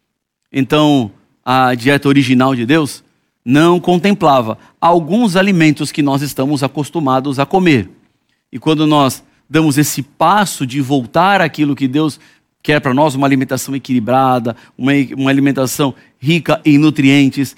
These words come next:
isso vai contribuir para a sua vida como um todo. É bonito ver o testemunho de pessoas que passaram por uma reforma alimentar. Estão vivendo agora com outros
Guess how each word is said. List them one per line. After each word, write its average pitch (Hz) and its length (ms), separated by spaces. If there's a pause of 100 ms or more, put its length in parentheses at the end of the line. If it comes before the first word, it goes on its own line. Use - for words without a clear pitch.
(140)
isso 156 240
vai 139 140
contribuir 139 640 (320)
para 131 420
a 123 140
sua 170 300
vida 143 340
como 165 340
um 165 160
todo. 110 500 (1000)
É 147 100
bonito 135 380
ver 127 320
o 117 60
testemunho 127 420
de 117 100
pessoas 123 460
que 135 100
passaram 127 640 (400)
por 143 120
uma 143 140
reforma 135 540
alimentar. 101 520 (600)
Estão 156 280
vivendo 147 480
agora 143 480
com 143 200
outros 143 440